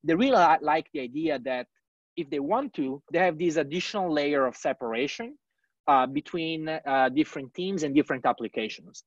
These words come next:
Some others, instead, they prefer to have a very large mesh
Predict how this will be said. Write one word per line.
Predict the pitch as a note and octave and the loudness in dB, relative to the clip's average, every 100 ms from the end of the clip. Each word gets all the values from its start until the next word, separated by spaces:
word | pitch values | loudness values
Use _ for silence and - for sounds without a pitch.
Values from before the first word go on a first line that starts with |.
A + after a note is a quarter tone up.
| - | -2
Some | G3 F3+ | 4 6
others, | E3+ A#3+ A#3+ F3+ | 4 2 -4 -10
instead, | D3+ E3 E3+ F3+ | -4 0 0 2
they | E3+ | -2
prefer | D#3+ C#3+ F3 E3 | -2 -2 -2 0
to | F3 | 0
have | C#3 | 0
a | C3 | 2
very | D#3+ A3 | 4 6
large | F3+ D#3 C#3 | 4 2 -2
mesh | A#2+ A#2 - - | -8 -8 -12 -16